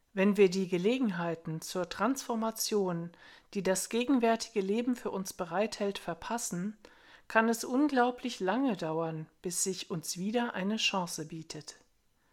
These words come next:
Es ist ein großes Glück, den Weg frei zu finden und in diesen hohen Einsichten, und wenn wir sie uns wirklich zu Herzen nehmen und so versuchen, sie im Handeln zu verwirklichen,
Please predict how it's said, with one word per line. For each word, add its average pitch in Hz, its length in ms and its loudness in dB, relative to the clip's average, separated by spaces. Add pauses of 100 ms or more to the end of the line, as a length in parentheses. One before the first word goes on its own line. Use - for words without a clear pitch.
(600)
Es 185 80 -8
ist 208 200 -4
ein 180 200 0
großes 226 560 -2
Glück, 240 300 -2 (260)
den 156 200 -4
Weg 214 300 0
frei 190 380 0
zu 247 220 -4
finden 208 600 -4 (460)
und 180 180 -2
in 180 140 0
diesen 262 460 2
hohen 220 360 6
Einsichten, 180 960 -2 (760)
und 180 220 -2
wenn 196 240 4
wir 185 360 2 (120)
sie 185 280 -4
uns 175 300 -4
wirklich 247 500 0
zu - 100 -6
Herzen 180 540 -4
nehmen 165 440 -6 (280)
und 160 200 -6
so 240 200 2
versuchen, 226 760 -2 (360)
sie 214 220 -4
im 165 180 0
Handeln 247 500 4
zu 226 160 -2
verwirklichen, 185 960 -4